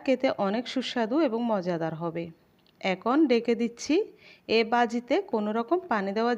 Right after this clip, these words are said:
যাবে না। এভাবে ঢেকে কিছুক্ষণ পর পর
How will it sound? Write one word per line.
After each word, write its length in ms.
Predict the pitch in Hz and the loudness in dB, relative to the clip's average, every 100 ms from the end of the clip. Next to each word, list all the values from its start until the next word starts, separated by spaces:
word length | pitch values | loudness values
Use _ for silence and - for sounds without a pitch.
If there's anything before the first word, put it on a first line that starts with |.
| 226 | 2
যাবে 220 | 196 185 208 | 2 2 0
না। 60 | 330 - _ _ _ _ _ _ - | 0 -4 _ _ _ _ _ _ -2
এভাবে 380 | 202 208 214 247 208 | 2 2 2 2 4
ঢেকে 280 | 233 233 320 381 | 0 2 0 0
কিছুক্ষণ 420 | 226 - 220 262 254 - | -6 -6 -4 -4 -2 2
পর 140 | 190 180 | 2 2
পর 120 | 247 | 2